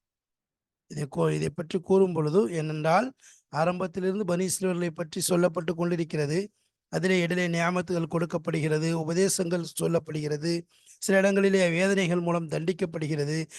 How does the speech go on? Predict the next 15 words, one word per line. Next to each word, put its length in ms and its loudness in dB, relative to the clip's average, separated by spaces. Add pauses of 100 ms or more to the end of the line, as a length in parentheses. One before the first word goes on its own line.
(160)
இவை 280 2
அனைத்தும் 480 2
அவரிடம் 320 4
ஒன்றன் 280 -2
பின் 120 -4
ஒன்றாக 520 0
செயல்படுத்தப்பட்டாலும் 1120 -2 (440)
அவர்கள், 540 4
"நாங்கள் 340 0
அதே 280 4
நிலையில் 340 -2
தான் 180 0
இருப்போம், 420 -4
நாங்கள் 260 -2
ஒருபோதும் 560 0